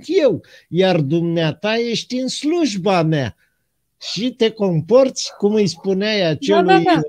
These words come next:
Speaker 2: da.
Speaker 1: uh, uh, de la oficiu juridic, iar dumneata te comporți lamentabil. <laughs> Deci asta e.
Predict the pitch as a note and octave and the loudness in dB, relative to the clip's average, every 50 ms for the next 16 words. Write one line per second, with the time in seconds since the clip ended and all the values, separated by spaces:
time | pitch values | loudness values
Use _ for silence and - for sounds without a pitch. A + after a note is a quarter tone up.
0 | - - D3 D3 C#3+ _ - C3+ - _ _ _ _ - - - _ _ _ - | -6 -8 -8 -8 -8 _ -12 -20 -20 _ _ _ _ -20 -20 -20 _ _ _ -6
1 | D#3 D#3+ D#3 D3+ D3+ C#3+ C#3 C3+ B2+ A#2 A#2 - - - - C3 D3 E3 E3 E3 | -4 -4 -2 -2 -2 0 0 -2 -2 -4 -8 -14 -20 -14 -6 0 2 4 4 4
2 | E3+ D#3+ D#3 D3+ D3 C#3+ C#3+ C#3 C3+ C3+ C3+ C3 C3 B2 A#2+ A#2+ _ _ _ _ | 4 4 2 2 0 0 0 0 -2 -2 -2 -2 -4 -6 -10 -16 _ _ _ _
3 | - C#3+ D#3 C#3 - G#3 G#3 E3 E3 F3 D3+ A#2 B2 C#3+ D3 D3 F3 A#3 A#3+ G3+ | -8 -6 -6 -4 -2 -4 -4 -2 -2 -2 -2 0 0 0 2 2 0 0 -2 -4
4 | B3 G#3+ F3 A3 A3 A3 F3+ E3 G3+ F#3 F#3+ G3 G3 F#3 F3+ F3+ A#3+ C4 B3+ - | -4 -4 -2 -2 -2 -2 -2 -4 -4 -4 -4 -2 -2 -2 -2 -2 -4 -4 -2 -2
5 | B3+ - G#3+ A3 G3+ F#3+ - B3 C4+ B3+ B3 A3+ A3 A#3+ C4+ C4+ C#4+ C#4+ C#4+ C#4 | -4 -2 -2 -2 -2 -2 -2 0 0 0 -2 -4 -2 0 0 2 2 0 2 2
6 | C#4 C#4+ D#4+ D#4+ - D4+ C#4+ A3+ F3+ D#3+ D3 - - E4 D#4 - - - _ _ | 2 2 0 -2 -2 -2 0 2 2 2 2 2 4 2 2 0 -2 -20 _ _
7 | _ _ _ _ _ _ _ _ _ _ _ _ _ _ - F3 F3+ - - - | _ _ _ _ _ _ _ _ _ _ _ _ _ _ -20 -20 -20 -20 -20 -20
8 | - - - _ _ - D#3+ D#3+ G#3+ A3+ A3+ - A3+ A#3 C#4 C#4 C4+ C4 - B3+ | -20 -20 -20 _ _ -8 -2 2 2 2 2 0 -6 -4 -2 -2 -2 -2 -2 -2
9 | G3+ F3+ E3 C#3+ B2+ - | 0 0 0 0 -2 -6